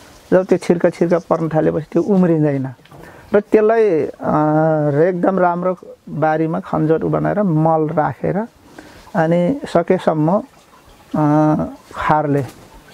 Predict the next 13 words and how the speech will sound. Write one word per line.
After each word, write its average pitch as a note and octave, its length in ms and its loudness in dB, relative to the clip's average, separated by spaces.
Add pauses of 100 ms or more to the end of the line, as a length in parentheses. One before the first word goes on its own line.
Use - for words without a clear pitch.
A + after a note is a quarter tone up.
(200)
ढाकिदिनुपर्छ D3 840 0
त्यसलाई। C#3 580 -2
अ, - 1300 -8 (260)
राम्रोसँग E3 440 0
खारले D#3 380 0
ढाकेर D3 600 -2 (560)
उमार्न F3 440 2
सक्यौँ D#3 480 0
भने, E3 340 -2 (540)
अ, D#3 80 0
फागुनसम्ममा E3 1080 0 (720)
हामीले D#3 200 2
उमारिसक्नुपर्छ। D#3 1080 0